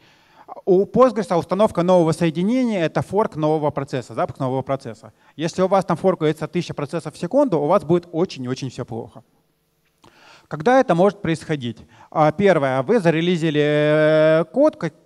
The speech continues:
и почему-то отключили Keep Alive с базой. Вот, в-, без разницы, на каком языке это происходит, но это почти на любом языке, это мо-, можно устроить тот фокус, чтобы на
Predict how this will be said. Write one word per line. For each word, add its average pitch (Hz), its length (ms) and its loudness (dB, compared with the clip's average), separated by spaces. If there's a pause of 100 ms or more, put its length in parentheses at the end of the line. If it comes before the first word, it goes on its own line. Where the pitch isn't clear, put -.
и 170 100 -6
почему-то 202 460 -2
отключили 170 880 -2
Keep 156 120 -10
Alive 151 300 0
с 117 80 -8
базой. 110 360 -4 (600)
Вот, 123 340 -6
в-, 135 160 0
без 139 160 0
разницы, 160 220 2
на 113 80 -10
каком 143 200 -4
языке 131 260 -4
это 135 120 -6
происходит, 226 560 -4
но 160 100 2
это 170 140 -2
почти 143 300 -6
на 143 60 -2
любом 143 180 -2
языке, 131 260 -6
это 151 200 -4
мо-, 139 160 -8
можно 143 260 -4
устроить 147 300 -4
тот 135 120 -4
фокус, 202 300 -4
чтобы 127 240 -8
на 131 240 -8